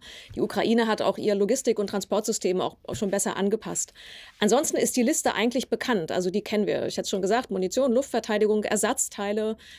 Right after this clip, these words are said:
Komponenten und Technologien für die eigene Produktion von Drohnen und Raketen der Ukraine. Das heißt, es gibt das, den militärischen Bestandteil, aber genauso wichtig, und ich sage das ausdrücklich, ist die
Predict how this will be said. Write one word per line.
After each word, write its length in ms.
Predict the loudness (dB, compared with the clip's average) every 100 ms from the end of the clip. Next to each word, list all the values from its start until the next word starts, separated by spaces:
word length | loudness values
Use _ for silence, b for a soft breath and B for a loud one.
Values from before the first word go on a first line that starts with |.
| B -2
Komponenten 760 | 0 4 4 4 2 2 2
und 140 | 2 0
Technologien 600 | -2 2 0 2 2 2
für 120 | 2
die 180 | 0 0
eigene 280 | 2 2
Produktion 560 | 2 0 0 0 2 0
von 180 | 0 0
Drohnen 260 | 2 4
und 160 | 2 0
Raketen 400 | -2 0 2 2
der 160 | 2 0
Ukraine. 600 | -4 -4 0 0 0 -4 -6 B B -2
Das 100 | 0
heißt, 100 | 0
es 120 | -2
gibt 180 | -2 0
das, 220 | -2 -4 b _ 0
den 140 | 2
militärischen 600 | 4 2 2 2 2 0
Bestandteil, 800 | -2 -2 -2 -4 -4 -2 -2 -2 B B B
aber 180 | 2 4
genauso 560 | 4 2 4 2 2 0
wichtig, 400 | 0 -2 -2 0
und 80 |
ich 120 | -2 -2
sage 120 | -4
das 120 | -4
ausdrücklich, 640 | -2 -2 -2 0 -2 -2 0
ist 400 | 0 0 -6 -2
die 300 | 0 2